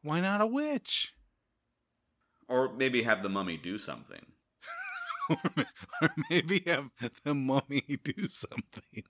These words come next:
Speaker 2: Like, I mean, that's an option. <laughs> Was brought out of the grave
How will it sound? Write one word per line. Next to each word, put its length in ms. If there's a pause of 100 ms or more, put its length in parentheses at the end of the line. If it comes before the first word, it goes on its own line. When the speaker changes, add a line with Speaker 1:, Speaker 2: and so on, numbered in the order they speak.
(140)
Speaker 2:
Like, 220
I 20
mean, 80
that's 220
an 80
option. 560 (3250)
<laughs> 580 (100)
Was 300 (420)
brought 260
out 120
of 60
the 60
grave 600